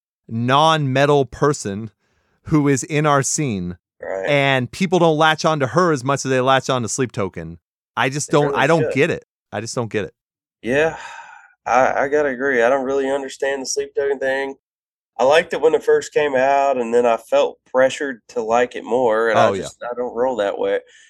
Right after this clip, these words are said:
Speaker 2: Yeah, it's the, it's the same thing, like, w-, like in our opener where I talked about why did we all decide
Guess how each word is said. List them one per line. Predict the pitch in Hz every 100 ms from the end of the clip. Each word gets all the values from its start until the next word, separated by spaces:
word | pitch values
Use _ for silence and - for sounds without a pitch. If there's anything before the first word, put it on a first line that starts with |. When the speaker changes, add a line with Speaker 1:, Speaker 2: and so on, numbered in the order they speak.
| _
Speaker 2:
Yeah, | 143 196 139
it's | 123 -
the, | 120
it's | 98 -
the | 123
same | - 127 139
thing, | 131 151 139
like, | 110 110
w-, | 117 - 98
like | 117 117
in | 123
our | 127 127
opener | 147 156 127 113
where | 110 110
I |
talked | 113 127 113
about | 120 87
why | 101 110
did | 127 117
we | 113
all | 110 131
decide | 117 - 127 127